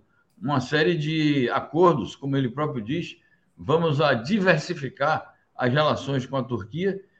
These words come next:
que é um país que apresenta esses aspectos assim, aparentemente paradoxais, né? De um lado, a Turquia continua um país membro da otan,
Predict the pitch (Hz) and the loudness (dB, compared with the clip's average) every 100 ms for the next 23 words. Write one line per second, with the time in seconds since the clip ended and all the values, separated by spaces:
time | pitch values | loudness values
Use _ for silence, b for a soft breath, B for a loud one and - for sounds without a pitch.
0 | b _ - 214 214 196 202 196 214 196 | b _ -4 0 2 4 4 2 0 2
1 | 143 131 180 143 120 120 113 107 - 139 | 2 2 -2 -4 -8 -6 -6 -6 -4 -4
2 | 139 120 113 107 - 135 117 - b b | -4 -8 -6 -6 -4 -4 -4 -6 b b
3 | b _ 98 104 131 147 127 131 147 117 | b _ -10 -4 0 0 0 0 -2 -2
4 | 123 92 147 139 123 131 - 131 139 117 | -6 -2 0 2 2 2 0 0 0 0
5 | 110 117 123 127 135 156 139 - 107 90 | 0 -2 0 2 2 2 -2 -4 -8 -6
6 | 139 127 - b b b _ 120 107 131 | -4 -4 -4 b b b _ -8 -4 -2
7 | 139 139 107 131 131 104 127 139 117 110 | 0 0 0 0 0 0 0 2 2 0
8 | 101 - 165 175 123 | -2 2 2 4 0